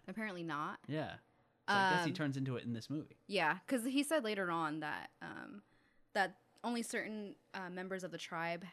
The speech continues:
Speaker 1: have the, or of the clan have the gene, and that gene comes out when they're, a new vampire comes into town. So I guess, um, the vampires that came to, um,
Speaker 2: The Cullens?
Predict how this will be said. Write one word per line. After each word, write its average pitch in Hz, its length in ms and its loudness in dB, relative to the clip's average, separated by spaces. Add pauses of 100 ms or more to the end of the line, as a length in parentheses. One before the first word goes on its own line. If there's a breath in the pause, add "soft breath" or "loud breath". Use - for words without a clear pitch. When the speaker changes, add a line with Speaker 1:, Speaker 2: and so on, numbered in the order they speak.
(180)
Speaker 1:
have 160 340 -4
the, 156 140 -8
or 170 80 -4
of 165 100 -6
the 165 80 -10
clan 160 480 -6 (600 soft breath)
have 202 280 0
the 165 60 -2
gene, 170 500 0
and 180 260 -4
that 165 180 -2
gene 180 420 -4
comes 170 320 -6
out 165 340 -2
when 165 220 -6
they're, 151 500 -8 (100)
a 175 60 -10
new 165 160 -6
vampire 151 400 -8
comes 165 260 -10
into 160 200 -10
town. 160 420 -10 (460 soft breath)
So 156 300 0
I 156 120 -4
guess, 160 480 -6
um, 165 440 -12 (120)
the 190 80 -2
vampires 170 440 -2
that - 120 -8
came 220 340 -8
to, 156 320 -8 (480)
um, 156 460 -8
Speaker 2:
The - 80 -4
Cullens? 135 420 -2